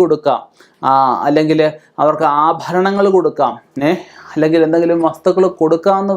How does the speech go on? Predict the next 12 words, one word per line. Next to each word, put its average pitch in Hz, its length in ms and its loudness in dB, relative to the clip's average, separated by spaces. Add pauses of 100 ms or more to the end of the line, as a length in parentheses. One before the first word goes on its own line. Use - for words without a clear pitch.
(100)
വാഗ്ദാനം 190 560 0
ചെയ്തിട്ട് 180 320 2
കൊടുക്കാത്ത 165 500 0
അവസ്ഥയിൽ 131 420 0 (480)
ഒക്കെ - 240 -2 (100)
നമുക്ക്, 147 280 -2 (320)
അതുപോലെ 165 320 4
സ്ത്രീകളുടെയൊക്കെ 165 640 2 (260)
അമ്മയാവാം, 151 480 2 (380)
ഭാര്യയാവാം, 143 640 2 (200)
പെങ്ങളാവാം, 143 600 0 (380)
സുഹൃത്തുക്കളാവാം, 156 760 0